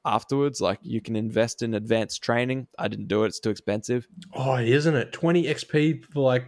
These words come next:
Speaker 2: pilot training. And I'm like, 'cause I was like, "Oh, yeah." Then I'm like,
Speaker 1: Yeah.
Speaker 2: "Nope,
Speaker 1: You can
Speaker 2: nope,
Speaker 1: spend credits.
Speaker 2: nope, <laughs> nope, too expensive." <laughs>
Speaker 1: It's so expensive.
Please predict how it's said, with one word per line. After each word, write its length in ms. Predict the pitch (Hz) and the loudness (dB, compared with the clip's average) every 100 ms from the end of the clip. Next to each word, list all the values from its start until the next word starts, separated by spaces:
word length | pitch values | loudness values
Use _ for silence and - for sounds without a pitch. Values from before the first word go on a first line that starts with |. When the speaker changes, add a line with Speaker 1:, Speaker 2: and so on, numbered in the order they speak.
| - - | -10 -2
Speaker 2:
pilot 460 | 123 123 165 - | 2 6 4 2
training. 340 | - 123 117 117 | 0 2 2 0
And 140 | 120 | 0
I'm 140 | 123 139 | 0 2
like, 280 | 127 123 - - - - - | 2 0 -8 -18 -18 -20 -12
'cause 120 | - | 4
I 20 | 147 | 6
was 100 | 147 | 6
like, 200 | 151 330 | 4 6
"Oh, 160 | 294 | 4
yeah." 320 | 123 123 170 | 6 4 6
Then 100 | 135 | 4
I'm 140 | 120 120 | 4 2
like, 300 | 120 127 - _ _ - | -2 -4 -14 _ _ 0
Speaker 1:
Yeah. 280 | 127 131 123 | 6 6 6
Speaker 2:
"Nope, 40 | 110 - _ | 2 -10 _
Speaker 1:
You 120 | 139 | 4
can 80 | 240 | 6
Speaker 2:
nope, 80 | 123 | 6
Speaker 1:
spend 260 | 185 190 - | 4 2 0
credits. 540 | - - 127 131 - | 0 4 4 4 0
Speaker 2:
nope, 100 | - | -2
<laughs> 40 | - | -2
nope, 320 | 135 131 143 156 | 2 4 2 2
too 80 | 202 | 4
expensive." 480 | 180 - 135 151 190 | 4 2 2 0 0
<laughs> 460 | 196 - - 226 - | -2 0 4 4 4
Speaker 1:
It's 220 | 131 131 | 2 2
so 180 | - 135 | 4 4
expensive. 640 | 117 - 110 107 110 113 | 4 0 -2 0 -2 -4